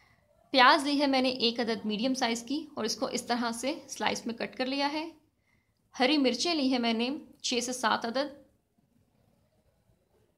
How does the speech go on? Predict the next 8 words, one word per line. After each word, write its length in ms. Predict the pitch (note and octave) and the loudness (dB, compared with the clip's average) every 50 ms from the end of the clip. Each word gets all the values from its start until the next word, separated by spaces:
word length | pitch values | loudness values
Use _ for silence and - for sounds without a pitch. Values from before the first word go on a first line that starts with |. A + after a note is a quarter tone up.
| _ _ _ _ _ _ _ _ _ _ _ _ _ _ _ _ _ _ _ _ _ _ _ - | _ _ _ _ _ _ _ _ _ _ _ _ _ _ _ _ _ _ _ _ _ _ _ -10
सबसे 280 | - C4+ - - F4 - | -8 -6 -4 -4 -2 0
पहले 260 | - C#4+ C4+ A#3+ A#3 | 2 2 4 4 2
हम 220 | B3 B3 A3+ A#3 B3+ C#4+ - - - - - _ _ _ _ - _ _ _ _ _ - | 2 2 0 0 -2 -4 -6 -10 -18 -20 -20 _ _ _ _ -20 _ _ _ _ _ -6
ड्राई 280 | - G#3 A3 A#3+ C#4 D4+ | 0 4 6 6 6 4
मसालों 400 | D4+ C#4+ - A3+ A3+ G3+ G#3+ G#3 | 2 0 0 -2 -2 -2 -2 -2
को 160 | A3+ A#3+ A#3 - - - - G3+ | -2 -2 -2 -4 -6 -10 -6 -4
मिक्स 260 | G#3+ A#3+ - - - | -2 -2 -2 -4 -4
करके 400 | - B3 G3+ - - A#3 A3+ | -4 -4 -2 -2 -2 -2 -2